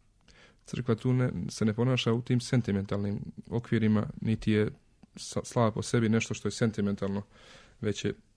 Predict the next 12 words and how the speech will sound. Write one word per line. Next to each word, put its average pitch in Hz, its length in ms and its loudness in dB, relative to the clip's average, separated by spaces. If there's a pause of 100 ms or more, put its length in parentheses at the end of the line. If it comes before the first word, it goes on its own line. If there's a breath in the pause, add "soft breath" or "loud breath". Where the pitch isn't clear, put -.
(100)
istinski 110 500 0
život 127 380 2 (1000)
i 120 160 6
istinska 113 360 4
veza 104 200 6
sa - 160 -4
Bogom 127 360 2
i 123 80 2
tu 135 140 2
moramo 131 240 6
biti 120 240 4
odlučni. 107 400 2